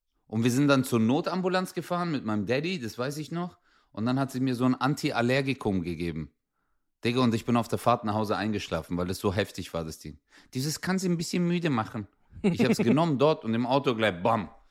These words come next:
Speaker 1: richtig übel. Aber bei dir ist ja, du musst ja, wie viel ballerst du jetzt?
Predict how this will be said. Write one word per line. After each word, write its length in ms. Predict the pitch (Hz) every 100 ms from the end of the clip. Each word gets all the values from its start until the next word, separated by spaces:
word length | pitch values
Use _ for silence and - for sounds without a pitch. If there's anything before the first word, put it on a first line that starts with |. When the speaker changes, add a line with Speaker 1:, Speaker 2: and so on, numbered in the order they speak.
| _ _ - -
Speaker 1:
richtig 340 | 104 127 104 90
übel. 320 | 90 85 82 _ _ _ _ _ _ - _ - - - - - - - - _ _ _
Aber 240 | 107 113
bei 240 | 101 107
dir 180 | 101 123
ist 120 | 156
ja, 140 | 180 180
du 120 | 131
musst 220 | 139 147
ja, 160 | 156 135
wie 80 | 139
viel 140 | 160
ballerst 380 | 120 123 151 -
du 40 | 180
jetzt? 380 | 185 - -